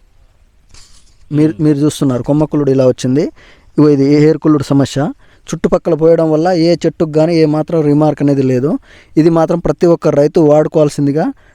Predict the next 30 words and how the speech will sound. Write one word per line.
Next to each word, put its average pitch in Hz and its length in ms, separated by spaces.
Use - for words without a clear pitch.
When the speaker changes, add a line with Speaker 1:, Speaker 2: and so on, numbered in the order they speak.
Speaker 1:
నా 143 140
యొక్క 147 220
మనవి. 139 360
ఎందుకంటే 190 460
వృధా, 165 380
వృధా 196 520
ఖర్చు - 300
చేయకండి. 147 480
అవి 156 200
ఇవి 170 160
కొట్టడం 170 380
వల్ల 160 160
వృధా 170 260
ఖర్చు 180 280
చేయకండి. 127 520
ఒకసారి 196 340
ఇది 196 100
ట్రై 175 200
చేయండి. 165 380
ప్రతి 156 260
ఒక్క 170 260
రైతు 151 280
ఇది 165 100
ఒకసారి 160 340
వాడితే 151 460
మీకు 170 240
ఆటోమేటిక్‌గా 170 520
నమ్మకం 160 400
అనేది 151 160
తగులుతుంది. 127 560